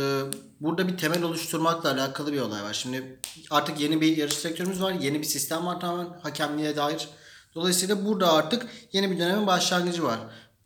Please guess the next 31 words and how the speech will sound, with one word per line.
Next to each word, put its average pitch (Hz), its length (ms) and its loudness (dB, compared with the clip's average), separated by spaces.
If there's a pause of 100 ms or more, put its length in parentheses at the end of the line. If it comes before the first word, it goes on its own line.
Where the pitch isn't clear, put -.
(140)
Temelden 214 920 4
belli 175 220 2
başlı 180 320 2
kuralları 160 520 4
olabildiğince 156 720 2
net, 175 160 0
olabildiğince 151 420 0
sade 147 320 0
şekilde 139 420 -2
ve 170 40 2
olabildiğince 143 400 0
katı 147 260 -6
bir 135 60 -4
şekilde 123 360 -4
uygulayarak 135 520 0 (200)
oluşturmaya 143 460 -2
çalışıyorlar 180 640 0
ki 208 140 -4 (320)
sonrasında 165 460 -2
artık 156 180 2 (160)
kendinden 165 420 2
sıfırdan 180 500 0
güvenilirlik 180 480 4
yaratmaya 131 440 0
çalışıyorlar 113 480 -6
yani 110 180 -6
şu 175 120 -6
an. 196 120 -6
Onu 208 140 0
yapmaya 139 340 2
çalışıyorlar. 127 500 -6